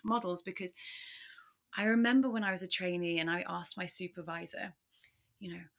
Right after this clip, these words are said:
"How do you know which model to use when?" And he gave me this really dissatisfying answer, which was something along the lines of,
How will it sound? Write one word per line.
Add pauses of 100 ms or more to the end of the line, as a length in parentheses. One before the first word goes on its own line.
(260)
"How
do
you
know
which
model
to
use
when?" (160)
And
he
gave
me
this
really
dissatisfying
answer,
which
was
something
along
the
lines
of,